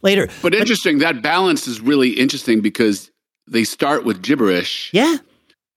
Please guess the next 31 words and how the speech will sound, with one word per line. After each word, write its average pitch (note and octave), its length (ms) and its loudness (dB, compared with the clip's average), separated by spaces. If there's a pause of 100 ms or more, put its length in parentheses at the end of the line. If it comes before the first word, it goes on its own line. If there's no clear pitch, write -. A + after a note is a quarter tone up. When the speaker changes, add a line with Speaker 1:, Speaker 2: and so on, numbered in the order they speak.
(140)
Speaker 2:
But B2 100 -2
then E3 140 2
he E3 140 -2
drill-, D3+ 320 0
actually E3 280 -2
drills D3 260 0
down. C#3+ 160 0
There's A#2 180 2
one F#3+ 220 2
song D#3 340 2
where A#2 60 4
he's A2 100 0
talking C#3 240 0
about G#2+ 220 0
how, G#2 300 0
no, A#2+ 280 0
we B2 140 -4
can't E3+ 200 0
say C#3 200 -2
it G#2+ 100 -2
that A2+ 180 0
way G2+ 120 0
'cause - 180 -4
that G#2 140 -2
would G2 100 -6
be G#2 100 -2
derivative. F#2 460 0
That's F2 180 -4
already F#2 220 0
been E2+ 220 -6
done. G#2+ 220 0